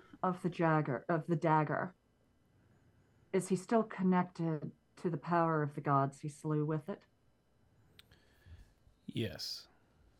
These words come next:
Speaker 2: And I would say it is very hard to separate him from the blade at this point. It is a part of the body.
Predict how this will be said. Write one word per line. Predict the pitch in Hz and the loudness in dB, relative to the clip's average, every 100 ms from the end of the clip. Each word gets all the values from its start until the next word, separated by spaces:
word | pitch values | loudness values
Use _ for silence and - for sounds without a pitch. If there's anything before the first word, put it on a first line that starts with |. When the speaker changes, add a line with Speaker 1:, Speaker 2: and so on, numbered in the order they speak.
| _ _ _ - | _ _ _ -6
Speaker 2:
And | 135 | 0
I | 127 123 | 2 2
would | 123 117 | -2 -2
say | - 123 117 | -2 0 -2
it | 113 | -4
is | 113 110 | -6 -6
very | 117 113 107 | -4 -4 -6
hard | - 117 101 104 | -6 -6 -8 -10
to | 110 | -8
separate | - 110 - 110 104 | -8 -8 -8 -10 -10
him | 101 101 | -12 -12
from | 117 | -10
the | 107 | -8
blade | 107 110 98 98 | -8 -10 -10 -12
at | - | -14
this | 95 - | -12 -12
point. | - 104 87 - - _ _ _ _ _ _ _ _ _ - | -12 -14 -14 -18 -20 _ _ _ _ _ _ _ _ _ -12
It | 113 | -10
is | 113 | -8
a | |
part | 110 - 101 101 | -10 -8 -10 -10
of | - | -14
the | 113 | -12
body. | 110 87 76 - | -10 -12 -14 -20